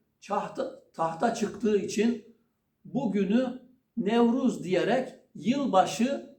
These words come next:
ve dini bayram yaptı. Bu Zerdüş bayramı İran'da bugün de aynen kutlanmaktadır. Cahiller İran ve başka İslam memleketlerinde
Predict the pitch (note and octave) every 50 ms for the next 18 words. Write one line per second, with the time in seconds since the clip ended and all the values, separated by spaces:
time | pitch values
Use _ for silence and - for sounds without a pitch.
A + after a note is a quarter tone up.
0 | - - G#3+ G#3 - - - G#3+ A3+ A3+ A3+ A#3+ B3+ A#3 - - F3 F3+ F3 G3
1 | G#3 G3+ G3+ F3+ D#3+ C3 - - - - - - - - _ _ _ _ _ _
2 | _ _ _ _ _ _ _ - - - B3+ - - C#4 A3+ - A#3 A3+ A3 A3+
3 | A3+ C4 C4 - - - G3+ F#3 F3 E3 E3 F#3 A3 C4 C4+ - - - - _
4 | _ - A#3 C4+ B3+ G#3+ G3+ F3+ E3+ E3+ E3 D#3+ D#3+ D#3 F#3 B3+ B3+ F#3+ G3 G3
5 | F3+ E3+ D#3 E3 F3 - - A#3+ C4+ B3 A3+ F#3 F#3+ A#3 C#4+ C#4+ - - - _
6 | _ _ _ _ - G#3+ - - A#3+ A#3 A3+ A3+ A3+ A3 - A#3 A3+ G3+ - -
7 | - - - _ _ _ _ _ _ _ _ _ _ _ _ _ _ _ _ _
8 | _ _ _ _ _ _ _ _ _ _ _ _ _ _ _ _ _ _ _ _
9 | _ _ _ _ _ _ _ _ _ _ _ _ _ _ _ _ _ _ _ _
10 | _ _ _ _ - D#3+ F#3+ G#3+ A3+ A3+ A#3 C4 C4+ B3+ B3 C4 B3+ A#3+ - -
11 | - - - _ _ _ _ _ _ _ _ _ _ - - A3 B3+ C4+ A#3+ G#3+
12 | G3+ G#3+ A3 G#3 F#3 F3+ F3 F3 - F#3 G3+ G3+ - - - A#3+ G3 - - B3+
13 | - - - - A#3+ A#3 A3 G3 F3+ F3+ F3+ F#3 F3+ F3 - F3+ F3 F3 - F3
14 | F3 F3 D#3 D#3 D#3 D#3 F3+ F#3 D#3 - - - - _